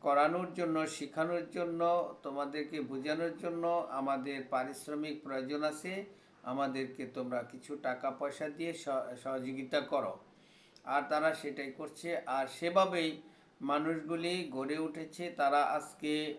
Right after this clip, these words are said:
এই বিধানের বিনিময়ে সংসার পরিচালনা করছে, নির-, জীবন জীবিকা নির্বাহ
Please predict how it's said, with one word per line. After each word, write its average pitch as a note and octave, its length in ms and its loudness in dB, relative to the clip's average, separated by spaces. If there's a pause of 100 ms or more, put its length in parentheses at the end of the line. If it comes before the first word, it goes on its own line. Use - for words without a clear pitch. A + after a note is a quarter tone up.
এই C#3+ 280 -4
বিধানের D3+ 760 2 (220)
বিনিময়ে D3+ 960 2 (300)
সংসার D3+ 840 4
পরিচালনা C3 600 2
করছে, D3 480 -6
নির-, B2 420 -6
জীবন C3+ 340 0
জীবিকা C3+ 380 -4
নির্বাহ A#2+ 380 -4